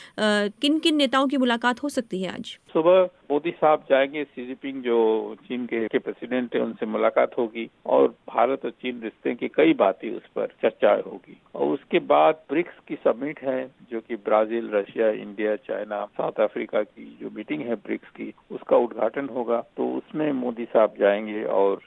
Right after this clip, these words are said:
Speaker 2: उसके बाद वो ऑस्ट्रेलिया के prime minister से मिल रहे हैं मोदी साहब, अर्जेंटीना के leader से मिल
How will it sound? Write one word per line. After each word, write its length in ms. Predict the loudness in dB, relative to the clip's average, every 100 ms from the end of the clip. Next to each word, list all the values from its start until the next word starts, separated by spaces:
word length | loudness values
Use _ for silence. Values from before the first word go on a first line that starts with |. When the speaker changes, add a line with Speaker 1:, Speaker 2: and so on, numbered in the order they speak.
| -10
Speaker 2:
उसके 240 | -6 0
बाद 280 | 2 4 2
वो 140 | 4 4
ऑस्ट्रेलिया 580 | 4 2 0 4 6 4
के 220 | 0 -6
prime 280 | -4 -6 -6
minister 340 | -14 -14 -16
से 180 | -16 -14
मिल 180 | -12 -8
रहे 300 | -4 -4 -4
हैं 140 | -6
मोदी 300 | -6 -10 -12
साहब, 340 | -6 -4 -4 _ _ _ _ -6 -2
अर्जेंटीना 560 | 0 -2 -4 0 0
के 160 | 0 -6
leader 280 | -6 -2 -4
से 220 | -4 -8
मिल 200 | -6